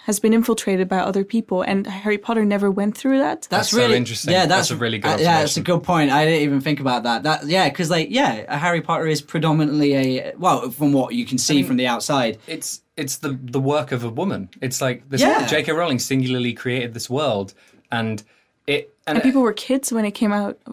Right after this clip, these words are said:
Speaker 1: a lot of them.
Speaker 3: Yeah.
Speaker 1: And they grew up with it, and they, they lived in the world rather than they were introduced to this epic thing that was an escapism kind of, you know, uh,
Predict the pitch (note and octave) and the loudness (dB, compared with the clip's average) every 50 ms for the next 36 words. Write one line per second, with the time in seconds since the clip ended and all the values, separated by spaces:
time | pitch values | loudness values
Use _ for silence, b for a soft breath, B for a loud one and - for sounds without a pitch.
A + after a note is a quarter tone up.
0 | - - A3 A3+ A3 A3 A3 A3 A3+ G#3+ A3 - F#3 F#3 F#3 F#3+ F#3 E3 F3+ G#3 | -8 -2 0 2 2 4 2 2 0 0 -2 -4 -4 -4 -4 -4 -6 -6 -8 -8
1 | A3+ A3 F3+ C3 G#2+ G2+ - G#3 G#3+ A3 G#3+ A3 A3 G#3 G#3 A3 C#4+ C#4+ - A#3 | -6 -6 -4 -4 -4 -2 0 2 2 4 4 4 4 4 4 4 2 2 2 0
2 | A3 - G3+ F#3+ F#3 F#3 - G3+ G3+ G3+ G3+ G3+ G3 G3 G3 G3+ G3+ G#3 G#3 G3+ | 0 2 0 0 0 0 0 0 0 2 2 2 2 2 2 0 2 2 2 4
3 | G3+ G#3 A3 A3 A3 B3 A#3 G#3 G3 F#3+ F3+ G3+ A3+ A#3 A3+ G#3 G3 G3 G3 G3+ | 4 4 4 4 4 4 2 2 2 2 2 2 2 4 2 2 0 0 0 0
4 | F#3+ F#3+ G3 F#3+ F#3 F#3 F#3 F3+ F3+ F#3 B B B B B B B F#3+ F3+ F#3 | 2 2 0 0 0 0 0 0 -2 -2 B B B B B B B -2 0 0
5 | F#3+ F3 F#3+ F#3+ - - F3+ G3 G3+ G3 - - - F#3+ F3+ F3 F3+ - F3+ - | 2 2 0 0 -2 -2 0 2 2 2 2 -2 -2 -2 -2 -2 -2 -4 -4 -4
6 | - F#3+ - - F#3+ F#3 F3+ F3+ F3+ F3+ F3+ F3+ F#3 F3+ F3+ - - - _ _ | -4 -6 -4 -4 -4 -2 -2 0 0 0 0 0 -2 -2 -4 -4 -8 -12 _ _
7 | _ _ - G3+ G3 - - G3+ G3 G3 - G3+ F#3 F#3+ F#3+ F#3 F#3+ - G3 F#3 | _ _ -6 -4 -4 -4 -2 -4 -4 -2 -2 -4 -4 -2 -4 -6 -6 -6 -6 -4
8 | F3+ F3 E3+ F3+ - - G3+ G3+ F#3 F3+ F3 E3+ F3 - - b b b b b | -4 -4 -4 -6 -6 -4 -2 0 0 0 0 -2 -2 -4 -6 b b b b b
9 | b b b b b b b - G3+ G3+ G3 G3 F#3+ F#3+ F#3+ F#3+ F3+ - | b b b b b b b -2 0 2 2 2 2 2 0 0 -2 -4